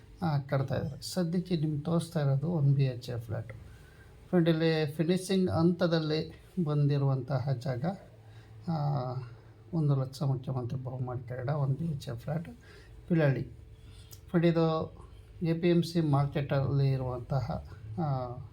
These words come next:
ಒನ್ ಬಿ ಎಚ್ ಎ ಫ್ಲ್ಯಾಟ್ ಆಗಿರುತ್ತೆ ಪಿಳಹಳ್ಳಿ ಫ್ರೆಂಡ್ ಇದು. ಫ್ರೆಂಡ್, ಇದು ನೀವೇನಾರ, ಆ, ಇಲ್ಲಿ ಏನಾರ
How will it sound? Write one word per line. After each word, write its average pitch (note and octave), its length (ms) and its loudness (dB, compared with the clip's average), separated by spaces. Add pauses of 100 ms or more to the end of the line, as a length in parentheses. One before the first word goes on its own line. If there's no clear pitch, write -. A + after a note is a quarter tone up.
(1800)
ಒನ್ D3 160 4
ಬಿ C#3+ 100 4
ಎಚ್ C#3 260 0
ಎ C3+ 40 2
ಫ್ಲ್ಯಾಟ್ C3 320 -2
ಆಗಿರುತ್ತೆ B2 640 -6 (260)
ಪಿಳಹಳ್ಳಿ C#3 380 2
ಫ್ರೆಂಡ್ C#3+ 300 -2
ಇದು. D3 440 -4 (800)
ಫ್ರೆಂಡ್, F#3 220 4
ಇದು F3+ 480 4
ನೀವೇನಾರ, E3 520 6
ಆ, D#3 480 0 (100)
ಇಲ್ಲಿ D3 240 0
ಏನಾರ D#3+ 280 2